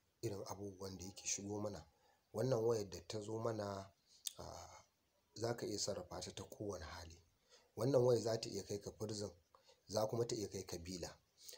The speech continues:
Za ta iya yi maka arziki ta dalilinta, za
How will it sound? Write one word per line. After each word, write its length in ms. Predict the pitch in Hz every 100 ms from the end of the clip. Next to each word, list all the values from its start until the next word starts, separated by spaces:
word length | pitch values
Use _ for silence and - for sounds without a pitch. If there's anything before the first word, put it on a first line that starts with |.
| - _
Za 340 | 98 92 120 135
ta 100 | -
iya 300 | 127 120 120 - _
yi 100 | 120
maka 240 | 117 123 -
arziki 480 | 107 113 101 - 117
ta 100 | 117
dalilinta, 840 | 117 110 107 117 104 101 117 120 - -
za 320 | 110 120 120